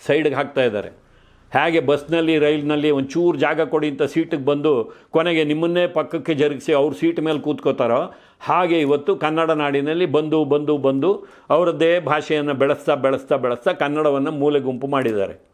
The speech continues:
ಅದಕ್ಕಾಗಿಯೇ ನಾವು ಇವತ್ತಿಗೂ ಕನ್ನಡ ಕಾವಲು ಸಮಿತಿಯನ್ನು ಕರ್ನಾಟಕದಲ್ಲಿ ಇಟ್ಕೋಬೇಕಾದಂಥ ಸ್ಥಿತಿ ಬಂದಿದೆ. ನಮ್ಮ ನಾಡಿನಲ್ಲಿ ನಮ್ಮ ಭಾಷೆಯನ್ನು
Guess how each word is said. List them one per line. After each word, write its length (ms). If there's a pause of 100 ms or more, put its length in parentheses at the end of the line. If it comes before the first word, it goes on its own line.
(160)
ಅದಕ್ಕಾಗಿಯೇ 540
ನಾವು 220
ಇವತ್ತಿಗೂ 560
ಕನ್ನಡ 440
ಕಾವಲು 640
ಸಮಿತಿಯನ್ನು 680 (320)
ಕರ್ನಾಟಕದಲ್ಲಿ 960
ಇಟ್ಕೋಬೇಕಾದಂಥ 800
ಸ್ಥಿತಿ 380
ಬಂದಿದೆ. 400 (840)
ನಮ್ಮ 320
ನಾಡಿನಲ್ಲಿ 640 (640)
ನಮ್ಮ 340
ಭಾಷೆಯನ್ನು 680